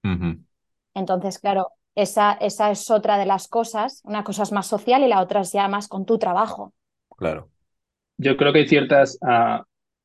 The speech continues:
Speaker 3: ciertas conductas o ciertas, ah, cosas que se repiten en muchos casos de abusos de poder. Uno de los casos que ha dicho Pepa es el aislamiento. Eh, el aislamiento, el cómo te separan, el cómo te separan de ese grupo, el cómo te hacen diferente,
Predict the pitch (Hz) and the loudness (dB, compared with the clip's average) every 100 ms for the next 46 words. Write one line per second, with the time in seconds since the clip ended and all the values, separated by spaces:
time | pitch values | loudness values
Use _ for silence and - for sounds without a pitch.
0 | - 135 123 135 - 127 131 135 123 120 | -6 0 0 0 -2 0 -2 -2 -2 -2
1 | 117 - 120 120 127 123 - 123 120 117 | -4 -4 -6 -2 -2 -2 -2 0 0 -2
2 | 135 123 131 127 123 107 98 117 117 127 | -8 -6 -10 -6 -4 -4 -4 -4 -4 -6
3 | 113 117 123 120 117 - 127 113 107 107 | -6 -4 -2 -2 -2 -4 -2 -2 -2 -4
4 | 110 92 - 104 104 110 113 120 120 - | -4 -6 -4 -4 -4 -4 -2 2 2 2
5 | 123 120 120 117 117 120 127 123 123 120 | 0 0 -4 -4 -4 -4 -2 -2 -2 -2
6 | 113 110 113 - - - _ _ _ - | -4 -8 -14 -14 -18 -20 _ _ _ -2
7 | 110 113 113 113 113 117 127 123 120 113 | 0 2 2 4 4 2 0 0 0 0
8 | 110 117 113 113 113 - 120 110 110 110 | 0 0 0 -4 -4 2 4 4 0 -4
9 | 104 113 113 117 113 113 113 120 113 113 | -8 -4 -2 0 -2 -2 -6 -2 0 0
10 | 113 107 107 113 123 120 107 107 104 - | -2 -4 -8 -2 -4 -2 -4 -4 -6 -6
11 | 117 - 123 - 120 117 - 113 123 120 | -6 -2 -4 -2 -2 -2 -2 -4 -4 -4
12 | 120 | -6